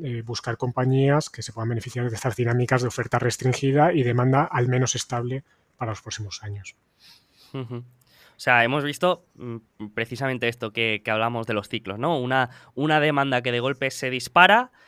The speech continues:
Speaker 2: y que
Speaker 1: Ujú.
Speaker 2: se suma a una oferta que se ha ido reduciendo por, por falta de,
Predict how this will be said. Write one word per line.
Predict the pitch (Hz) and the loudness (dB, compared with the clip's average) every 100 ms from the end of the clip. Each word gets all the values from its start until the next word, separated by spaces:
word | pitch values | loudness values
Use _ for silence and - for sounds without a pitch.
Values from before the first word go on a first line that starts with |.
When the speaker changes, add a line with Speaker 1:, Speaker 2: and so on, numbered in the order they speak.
| _ _ | _ _
Speaker 2:
y | 135 139 | -2 2
que | 165 | 2
Speaker 1:
Ujú. | 180 | 0
Speaker 2:
se | 143 | -2
suma | - 156 175 190 233 - | -4 -2 2 2 2 -6
a | - 120 | 0 2
una | 147 151 | 4 4
oferta | 143 - 160 - 170 | 4 2 2 2 2
que | 127 | -2
se | - | 2
ha | 135 | 2
ido | 139 156 | 4 2
reduciendo | 143 123 113 - 147 165 185 208 - | 2 0 -2 0 2 4 2 2 -2
por, | - 104 104 101 - | -4 0 0 -2 -6
por | 104 | -8
falta | - 117 107 123 | -2 -2 2 2
de, | 117 | 2